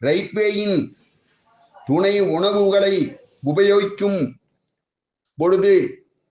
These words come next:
எடுத்த போட்டோக்களையும் உங்கள் பார்வைக்கு வைத்துள்ளேன். மனித குலத்தை பிணி மூப்பு சாக்காட்டிலிருந்து பாதுகாக்க, ரைட்வே நிறுவனத்தின் முப்-,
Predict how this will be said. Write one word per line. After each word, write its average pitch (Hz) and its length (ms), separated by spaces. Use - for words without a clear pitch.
எடுத்த 190 380
போட்டோக்களையும் 196 1040
உங்கள் 180 380
பார்வைக்கு 190 560
வைத்துள்ளேன். 180 680
மனித 185 380
குலத்தை 202 540
பிணி 202 260
மூப்பு 196 440
சாக்காட்டிலிருந்து 196 920
பாதுகாக்க, 190 1000
ரைட்வே 202 440
நிறுவனத்தின் 196 680
முப்-, 180 200